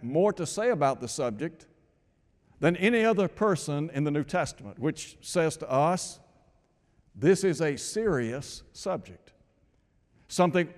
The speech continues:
that we need to consider very carefully. So what about the description afforded us in the Bible regarding hell?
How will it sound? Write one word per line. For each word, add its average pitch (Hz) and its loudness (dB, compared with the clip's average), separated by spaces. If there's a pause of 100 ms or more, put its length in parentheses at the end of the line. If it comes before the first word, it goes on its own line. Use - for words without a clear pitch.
(140)
that 143 -2
we 147 2
need 156 0
to 160 2 (180)
consider 151 -2
very 135 -2
carefully. - -8 (1160)
So 214 2
what 226 8
about 196 6 (1040)
the 160 6
description 156 2
afforded 214 6
us 143 2 (140)
in 160 2
the 147 2
Bible 135 2 (960)
regarding 131 2
hell? 110 -6